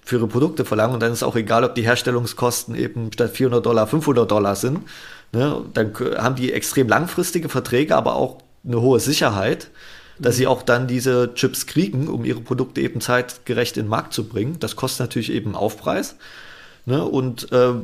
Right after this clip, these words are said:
Speaker 1: die, die, die P-C-Hersteller haben sich natürlich auch gefreut, weil halt die haben wahrscheinlich diese Grafikkarten zum,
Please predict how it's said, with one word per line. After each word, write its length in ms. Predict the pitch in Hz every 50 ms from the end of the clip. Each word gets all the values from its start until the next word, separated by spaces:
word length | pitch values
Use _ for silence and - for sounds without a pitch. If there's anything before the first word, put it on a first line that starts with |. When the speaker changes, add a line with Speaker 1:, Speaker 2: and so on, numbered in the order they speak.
| - -
Speaker 1:
die, 160 | 127 123 120
die, 220 | 107 120 117 117 107
die 140 | - 117
P-C-Hersteller 640 | 104 - - 107 - - 113 123 139 - 151 143 135
haben 100 | 135 127
sich 140 | - 131 110
natürlich 240 | - 120 110 -
auch 160 | - 180 185 -
gefreut, 400 | 139 - - 117 117 135 135 123
weil 120 | 117 110
halt 280 | 110 113 117 117 117 -
die 80 | 117
haben 260 | 113 120 127 120 - - -
wahrscheinlich 540 | 120 120 110 - 110 117 131 147 143 139 -
diese 200 | 127 120 117 117
Grafikkarten 640 | 110 117 127 135 - 131 - 139 131 127 - 131 120
zum, 440 | - - 127 120 120 120 117 110